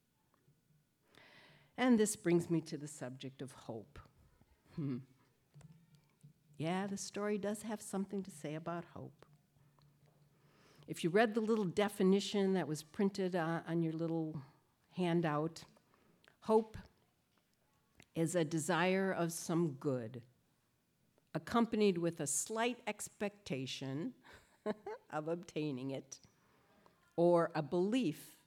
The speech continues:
that it is obtainable. Hope differs from wish and desire in this, that it implies some expectation of attaining the good desired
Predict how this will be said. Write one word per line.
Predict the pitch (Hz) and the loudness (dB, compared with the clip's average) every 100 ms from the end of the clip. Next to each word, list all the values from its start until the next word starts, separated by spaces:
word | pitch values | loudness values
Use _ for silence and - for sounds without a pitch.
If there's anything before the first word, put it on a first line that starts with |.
| _ - | _ -6
that | 147 | -6
it | 175 | 2
is | 233 180 | 2 2
obtainable. | 147 127 - 151 135 120 123 110 - _ _ _ _ _ _ _ _ _ _ _ - _ | -2 -4 -6 -6 -4 -6 -8 -10 -14 _ _ _ _ _ _ _ _ _ _ _ -20 _
Hope | - 277 311 - - | 4 4 4 -6 -6
differs | - 339 214 185 180 180 | 0 0 2 2 2 0
from | - 180 151 151 | 2 4 4 4
wish | 185 247 - - - - _ | 6 6 4 -6 -8 -14 _
and | 196 202 | -2 0
desire | 220 175 139 135 147 151 | 0 0 0 2 0 -2
in | 156 147 139 | 0 0 2
this, | 147 107 - - - - _ _ _ _ _ _ _ _ _ | -2 -4 -12 -16 -18 -20 _ _ _ _ _ _ _ _ _
that | - 165 | 0 4
it | 170 | 6
implies | 165 156 - 247 247 247 240 - | 4 2 0 0 4 4 2 -4
some | - - 262 302 - | -6 -2 2 0 0
expectation | 247 - - 240 240 - 285 294 - 196 | -6 -6 -6 -6 -6 -8 -4 -4 -2 -2
of | 170 | 2
attaining | 165 - - 320 339 214 156 | 0 -2 -6 2 4 6 4
the | 143 | 0
good | 135 147 135 | -2 -2 -2
desired | 143 135 123 127 123 139 | -6 -6 -6 -4 -6 -8